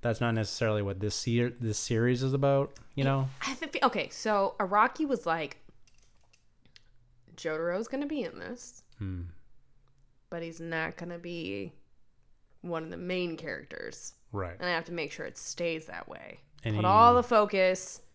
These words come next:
Speaker 2: on Koichi."
Speaker 1: Right. For some <laughs> reason.
Speaker 2: Fuck off.
Speaker 1: And, and he's still basically almost as powerful as he was at the end of part three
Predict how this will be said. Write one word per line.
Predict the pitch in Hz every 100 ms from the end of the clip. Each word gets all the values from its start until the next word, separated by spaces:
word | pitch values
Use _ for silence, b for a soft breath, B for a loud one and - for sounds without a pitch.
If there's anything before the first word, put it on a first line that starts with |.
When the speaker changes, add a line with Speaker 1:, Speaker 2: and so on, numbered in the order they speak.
| _ - -
Speaker 2:
on | 180 180
Koichi." | - 160 156 - - - - - - - - - - -
Speaker 1:
Right. | - - - - -
For | -
some | 120 - 120
<laughs> | -
reason. | 156 - 147 - - B B B
Speaker 2:
Fuck | - -
off. | 185 127 185 - - - -
Speaker 1:
And, | 139 151 139 131 135
and | - 139 139
he's | 147 131
still | - 156 165 175 165
basically | 135 131 143 139 135 127
almost | 117 123 131 123
as | 117
powerful | 107 120 113 107 117 110 107
as | 101
he | 107
was | 104 104
at | 98
the | 92 98
end | 101 98
of | -
part | - 95 -
three | - 170 233 131 98 95 135